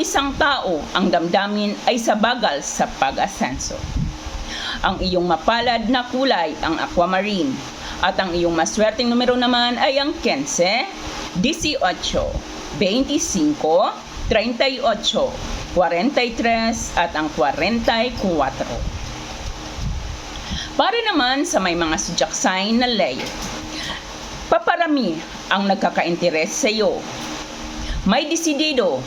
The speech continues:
pero mas marami ang nagtangkang makuha ka. Dahil sa sitwasyon mo, manahimik at ipagpaliban mo na ang pagpapasya. Ang iyong mapalad na kulay ay ang white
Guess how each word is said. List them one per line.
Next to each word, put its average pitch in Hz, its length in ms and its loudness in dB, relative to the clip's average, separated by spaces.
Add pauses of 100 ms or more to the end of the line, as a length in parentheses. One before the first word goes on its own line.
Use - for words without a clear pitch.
(140)
pero 180 160 4
mas 180 240 0
marami 214 480 2
ang 247 160 2
nagtangkang 254 720 2
makuha 151 480 0
ka. 127 160 2 (720)
Dahil 269 400 2
sa 269 160 2
sitwasyon 269 520 2
mo, 269 440 2
manahimik 262 800 2 (480)
at 247 240 2 (480)
ipagpaliban 196 760 2
mo 254 120 2
na 240 400 2
ang 208 240 0
pagpapasya. - 880 0 (880)
Ang 180 160 2
iyong 175 240 2
mapalad 214 640 2
na 254 240 2
kulay 233 480 2
ay 151 160 2
ang 160 160 0
white 156 480 2